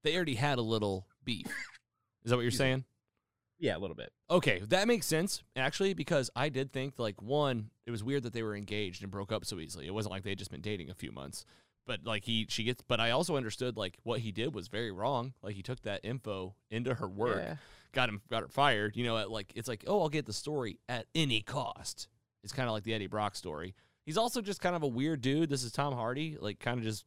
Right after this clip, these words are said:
Speaker 1: doing his thing, I feel like. This is definitely its own interpretation of Eddie Brock, the character. Um, but, yeah, he gets down on his, on his luck. The network lets him go. His fiance leaves him. Six months goes by. Um, and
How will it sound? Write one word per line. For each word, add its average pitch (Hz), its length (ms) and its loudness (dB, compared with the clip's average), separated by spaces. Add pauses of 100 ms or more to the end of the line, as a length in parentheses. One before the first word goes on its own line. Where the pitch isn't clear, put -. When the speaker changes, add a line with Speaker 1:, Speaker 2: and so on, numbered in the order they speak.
(100)
Speaker 1:
doing 123 220 -2
his 120 100 -2
thing, 147 460 0
I 139 80 -2
feel 160 180 0
like. 165 240 0
This 127 160 -4
is 120 80 -4
definitely 120 360 -2
its 113 140 -4
own 117 300 0
interpretation 113 640 -2
of 113 220 -2
Eddie 107 180 -2
Brock, 107 360 -2
the 95 80 -14
character. 135 520 -2 (500)
Um, 107 400 0 (480)
but, 139 200 0
yeah, 190 120 6
he 220 100 4
gets 240 160 -4
down 208 200 2
on 220 60 0
his, 196 180 -2 (100)
on 151 120 0
his 156 160 0
luck. 208 260 -2
The 117 80 -4
network 156 360 0
lets 170 200 0
him 165 100 0
go. 156 320 4
His 135 140 -2
fiance 147 480 -2
leaves 147 380 0
him. 147 280 -2
Six - 400 -4
months 143 280 0
goes 139 220 2
by. 120 380 2 (380)
Um, 110 380 -4 (100)
and 110 400 2